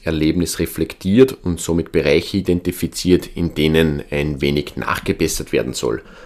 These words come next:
Und genau darum geht's in diesen Selbstversuchen, denn schließlich kann man feststellen, wie gut man aufgestellt ist und wo man noch Nachbesserungsbedarf hat. Das führt mich zu einem weiteren Selbstversuch, der mehr oder weniger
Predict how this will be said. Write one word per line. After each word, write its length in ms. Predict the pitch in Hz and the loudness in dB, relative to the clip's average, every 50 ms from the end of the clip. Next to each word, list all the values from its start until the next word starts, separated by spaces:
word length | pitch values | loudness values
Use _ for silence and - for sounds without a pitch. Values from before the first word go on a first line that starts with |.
| - - | -16 -10
Und 140 | - 85 82 | -8 -6 -2
genau 260 | - 85 80 71 76 | 0 2 2 2 2
darum 360 | 82 - 78 73 80 80 - - | 2 0 0 0 0 -2 -2 -2
geht's 360 | 73 80 107 123 - - - | 0 2 2 0 0 -4 -8
in 280 | - - 107 113 107 | -6 -4 -2 -2 -2
diesen 280 | - - 101 - 110 104 | -4 -6 -4 -2 -2 -2
Selbstversuchen, 920 | - - 92 90 87 - - - 92 - - 98 90 - - 98 90 87 - - - - - - - | 0 2 0 0 0 -4 -6 -6 -4 -2 0 0 0 0 -2 -2 -4 -4 -6 -12 -20 -20 -20 -6 -2
denn 180 | 90 85 87 85 | 0 2 2 0
schließlich 640 | - - - 87 82 - - 87 85 82 - - - - - - - - | -2 -2 -2 -2 -2 -2 0 0 0 0 -2 -6 -18 -20 -20 -20 -14 -6
kann 120 | - 82 80 | -2 0 0
man 100 | 82 - | 0 0
feststellen, 640 | - - 69 69 - - - - 82 82 80 76 | -2 -4 -4 -4 -4 -4 0 2 2 2 2 0
wie 80 | 78 - | -2 -4
gut 200 | - - 78 - | -4 -6 -6 -4
man 120 | 78 73 | -2 0
aufgestellt 580 | 64 71 80 - - 110 - - 95 92 87 - | 0 0 0 0 0 0 2 2 2 2 2 0
ist 240 | 92 87 - - - - - - - - | -2 -4 -4 -8 -14 -20 -20 -20 -18 -8
und 240 | - 90 87 - 78 | -4 -4 -2 0 2
wo 80 | 80 | 2
man 160 | 78 76 78 76 | 2 2 0 0
noch 300 | 73 69 - - - - - - - - _ | -2 -2 -4 -8 -16 -20 -20 -20 -20 -16 _
Nachbesserungsbedarf 1500 | - - 76 - - - 71 67 - - - 80 - 78 73 71 - - - - - - - - 62 65 78 - - - | -10 -8 -6 -6 -6 -6 -6 -6 -4 -4 -4 -2 -2 -2 -2 -4 -6 -10 -12 -10 -8 -6 -4 -4 -2 -2 -2 -4 -4 -6
hat. 280 | - - - - - - _ - - - - - - - _ - _ - - - | -6 -6 -8 -12 -20 -20 _ -20 -20 -20 -20 -20 -20 -20 _ -20 _ -20 -12 -6
Das 120 | - 95 - | -4 0 4
führt 180 | - 135 135 | 4 4 4
mich 140 | 147 - - | 4 2 2
zu 80 | - 110 | 4 2
einem 160 | 98 95 85 | 4 4 4
weiteren 360 | 78 80 - - 139 143 147 | 2 2 2 0 0 0 0
Selbstversuch, 720 | - 147 131 135 - - - 131 - - 135 131 131 - | 0 0 -2 -2 0 0 2 2 4 4 4 4 4 4
der 160 | - - 98 | 4 4 4
mehr 240 | 95 90 87 87 92 | 4 6 6 4 4
oder 140 | 92 95 95 | 4 4 2
weniger 500 | 85 82 90 92 87 92 87 82 82 | 2 2 0 0 2 2 0 0 -2